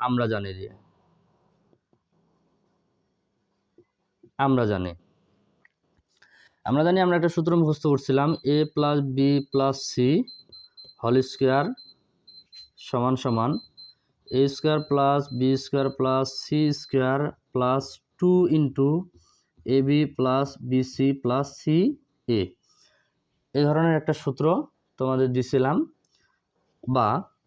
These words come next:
তাহলে এখানে আছে a plus b plus c whole square, a plus b plus c whole square, এটার একটা মান আছে কত? ফিফটিন whole square equal এ স্কয়ার, বি স্কয়ার, সি স্কয়ার, এটারও মান আছে এইটটি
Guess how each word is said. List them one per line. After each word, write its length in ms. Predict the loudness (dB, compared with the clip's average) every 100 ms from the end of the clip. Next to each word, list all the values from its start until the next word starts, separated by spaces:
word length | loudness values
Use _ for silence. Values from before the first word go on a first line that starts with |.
| _ _ _ _ _ _ _ _ 0
তাহলে 180 | 4
এখানে 160 | 4 4
আছে 140 | 2
a 140 | 2 2
plus 220 | 2 2 2
b 100 | 2 0
plus 260 | 0 -2 0
c 20 | 0
whole 200 | 2 2
square, 360 | 0 -2 -4 -4 -6
a 80 | -4
plus 240 | -2 0 0
b 100 | 0
plus 220 | 0 0 -2
c 100 | -2
whole 200 | 0 0
square, 240 | 0 -2 -2
এটার 160 | 0
একটা 160 | -2 0
মান 340 | 0 2 2
আছে 300 | 0 -4 -10 -12 _
কত? 180 | -6 -2 -2 -2 -8 _ _ _ _ _ _
ফিফটিন 480 | -4 -4 -2 -2 -2 -8 _ _ _ _ _ _ _ _ _ _ _ _
whole 220 | -2 0
square 380 | 0 -2 -4 -4 -10 _ -20 _ _ -4
equal 440 | -2 0 0 -2 -6 _ _ -20 _ -4
এ 140 | -2
স্কয়ার, 200 | 0 0
বি 180 | 2 0
স্কয়ার, 180 | 0 -4
সি 220 | -2 -2
স্কয়ার, 260 | -2 -4 -4
এটারও 300 | -4 -2 0
মান 220 | 0 0 0
আছে 220 | -2 -2
এইটটি 680 | 0 -2 -2 -2 0 0